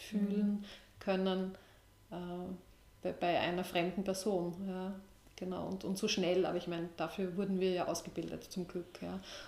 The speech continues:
Speaker 2: Und ich, ich glaub, das ist auch eins der wichtigsten Dinge, die wir,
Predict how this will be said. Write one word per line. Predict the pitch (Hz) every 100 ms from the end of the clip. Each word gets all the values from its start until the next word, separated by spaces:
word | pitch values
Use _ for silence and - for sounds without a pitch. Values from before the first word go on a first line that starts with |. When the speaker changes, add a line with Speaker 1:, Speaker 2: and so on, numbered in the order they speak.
| -
Speaker 2:
Und | 190
ich, | 190 - -
ich | 190 -
glaub, | - 156 180 -
das | 190 190
ist | 214
auch | - 180 185 - -
eins | - 120 175 -
der | 214 190
wichtigsten | 208 - 202 - - 202 202 -
Dinge, | 214 220 220 214 214 214 - - - - -
die | 202 202 185
wir, | 202 196 196 190 190 185 180